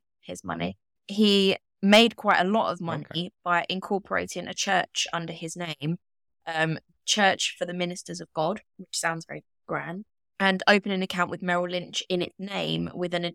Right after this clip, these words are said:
Speaker 1: initial de-, an initial deposit of fifteen hundred dollars. With, you know, some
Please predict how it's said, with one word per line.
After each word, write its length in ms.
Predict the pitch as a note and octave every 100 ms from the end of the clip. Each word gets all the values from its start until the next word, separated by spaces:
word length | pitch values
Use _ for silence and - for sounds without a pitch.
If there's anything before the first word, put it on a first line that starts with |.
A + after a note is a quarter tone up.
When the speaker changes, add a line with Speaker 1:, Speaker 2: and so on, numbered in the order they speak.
| -
Speaker 1:
initial 480 | F3 F#3 - F3
de-, 140 | F3 -
an 800 | E3+ - F3 - - _ _ E3+
initial 460 | F3 F#3 - E3+ -
deposit 420 | - - F#3 - -
of 80 | - -
fifteen 420 | F#3 - F3 F3
hundred 260 | E3+ E3+ -
dollars. 380 | D#3+ B2+ - - _ _ _
With, 340 | G3+ F#3+ G3 F#3 _ _
you 120 | F#3
know, 180 | F3+ F3
some 280 | F3+ F3+ F3